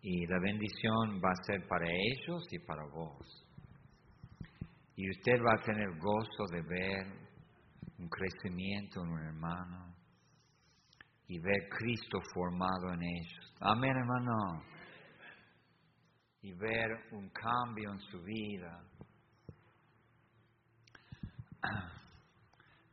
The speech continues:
Pero tiene que salir de su, de su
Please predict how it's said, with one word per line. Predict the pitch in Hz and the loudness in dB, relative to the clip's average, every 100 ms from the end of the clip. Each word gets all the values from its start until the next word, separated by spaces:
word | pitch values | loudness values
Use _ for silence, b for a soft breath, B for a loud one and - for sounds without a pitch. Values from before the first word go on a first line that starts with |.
| - | 2
Pero | 113 117 113 | 4 6 6
tiene | 135 147 | 4 6
que | 135 - | 4 8
salir | 120 117 135 135 117 | 8 8 8 8 6
de | 113 - | 4 2
su, | 101 95 92 85 87 95 - - - _ _ _ _ _ _ _ _ - _ _ _ - _ - 95 | -2 0 0 -2 -6 -12 -20 -20 -20 _ _ _ _ _ _ _ _ -20 _ _ _ -20 _ -14 -6
de | 98 | -6
su | 92 - | -6 -10